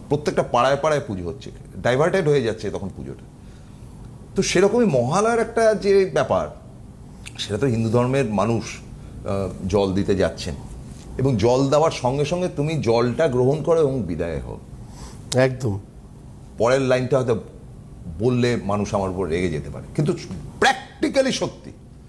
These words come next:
Speaker 1: যে বাবা বা দাদু বা পূর্বপুরুষ,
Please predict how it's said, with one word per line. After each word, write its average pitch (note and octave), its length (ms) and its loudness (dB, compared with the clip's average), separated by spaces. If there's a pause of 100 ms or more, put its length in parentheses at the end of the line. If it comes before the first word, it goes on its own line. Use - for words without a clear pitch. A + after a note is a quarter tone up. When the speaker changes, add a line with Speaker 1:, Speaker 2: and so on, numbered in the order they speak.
(500)
Speaker 1:
যে F#3+ 220 4
বাবা C#3 640 2
বা C3 120 2
দাদু C#3 580 2
বা C3 320 2 (120)
পূর্বপুরুষ, D#3+ 520 2